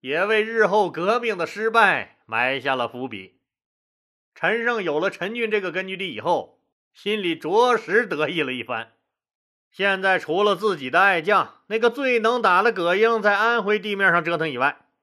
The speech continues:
其他人可都在自己的身边，正是称王的好机会。陈胜随即称王，国号张楚，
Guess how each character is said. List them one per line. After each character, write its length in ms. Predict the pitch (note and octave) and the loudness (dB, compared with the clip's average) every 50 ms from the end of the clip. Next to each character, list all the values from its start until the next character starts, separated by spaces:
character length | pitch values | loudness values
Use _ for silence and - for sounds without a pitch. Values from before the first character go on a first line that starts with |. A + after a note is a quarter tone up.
| _ _ _ _ _ _ | _ _ _ _ _ _
其 180 | - - G3 F#3+ | -8 -6 -4 0
他 200 | D#3+ F3+ F3 E3+ | 2 4 4 4
人 320 | D#3 C3+ C#3+ D#3 D3+ C#3 | 2 2 0 0 -2 -4
可 160 | - - C3 | -6 -8 -6
都 180 | - D3 F3+ G3+ | -4 -2 0 2
在 160 | G#3 A3 G3+ | 4 2 2
自 140 | F3 F#3+ G3+ | 2 0 -6
己 100 | D3+ B2 | -8 -8
的 100 | G2+ B2 | -10 -4
身 180 | - F3+ E3+ E3 | -2 -2 0 2
边， 280 | D#3+ E3 F#3 - _ _ _ _ _ _ _ _ _ _ | 2 0 0 -2 _ _ _ _ _ _ _ _ _ _
正 340 | - - G#3+ B3+ A#3+ G#3+ F#3 D#3 | -2 2 2 2 2 2 -2 -4
是 120 | - D3+ | -4 -4
称 280 | D3+ - - D#3+ F#3 F3 | -4 -4 -4 -4 -4 -2
王 180 | D#3 C#3 D#3 | -2 -2 -2
的 60 | F3 | -2
好 200 | - - G#2+ F2 | -4 -4 -6 -12
机 160 | E2 B2 C#3 D#3 | -8 -6 -4 -4
会。 160 | E3+ G3+ - _ _ _ _ _ _ _ _ _ _ _ _ _ _ | -4 -4 -6 _ _ _ _ _ _ _ _ _ _ _ _ _ _
陈 260 | - - D3 D#3 F#3 | -8 -6 -4 -4 0
胜 280 | F#3+ G#3+ G3 C#3+ - - _ _ _ _ _ | 0 0 0 0 -4 -10 _ _ _ _ _
随 400 | _ - - E3+ A3+ C#4 C4+ B3 | _ -4 0 0 2 2 0 -2
即 180 | F#3 F#3 G3+ A3 | -4 -8 -10 -10
称 220 | G#3+ - A3 A#3 | -8 -6 -6 -2
王， 400 | G#3 D#3+ D3+ F#3+ G#3 - _ _ _ _ _ _ _ _ _ _ _ _ _ | 0 0 0 0 0 -4 _ _ _ _ _ _ _ _ _ _ _ _ _
国 340 | - A#2 C3 E3+ G#3+ A#3 A3+ | -8 -4 0 2 4 4 4
号 500 | A#3 C4 C4 G3+ C3+ - - _ _ _ _ _ _ _ _ _ _ _ - | 6 8 8 6 6 2 -4 _ _ _ _ _ _ _ _ _ _ _ 2
张 360 | - G#3 B3+ B3+ B3 C4 B3+ | 2 4 4 2 0 -4 -8
楚， 600 | - - - F2+ E2+ - D3 G3 - - _ | -10 -12 -16 -14 -8 -6 -6 -6 -6 -8 _